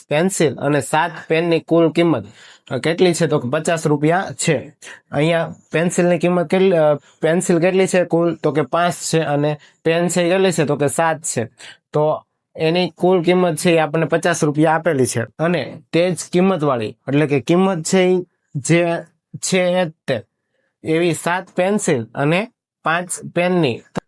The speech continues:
કુલ કિંમત છે કેટલી છે? તો કે છેતાલીસ રૂપિયા છે. તો એક પેન્સિલની અને એક પેનની કિંમત છે એ આપણે, અ, શોધવાની છે. અને કઈ રીતના? તો કે આલેખની રીતે છે ઈ આપણે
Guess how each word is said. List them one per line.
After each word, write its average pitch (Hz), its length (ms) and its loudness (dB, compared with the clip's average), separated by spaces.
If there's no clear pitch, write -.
કુલ 175 220 2
કિંમત 180 280 2
છે 175 160 0
કેટલી 185 220 2
છે? 160 140 0
તો 147 160 0
કે 170 220 0
છેતાલીસ 165 500 0
રૂપિયા 139 320 2
છે. 139 280 -2
તો 143 120 0
એક 175 300 0
પેન્સિલની 202 600 2
અને 156 240 2
એક 180 220 -2
પેનની 180 380 2
કિંમત 170 340 0
છે 175 180 0
એ 160 80 4
આપણે, 160 400 0
અ, 143 160 2
શોધવાની 151 560 2
છે. 165 180 0
અને 143 260 2
કઈ 190 220 0
રીતના? 170 300 2
તો 147 140 -2
કે 185 200 -2
આલેખની 185 500 2
રીતે 165 340 0
છે 170 180 0
ઈ 190 280 0
આપણે 165 420 -2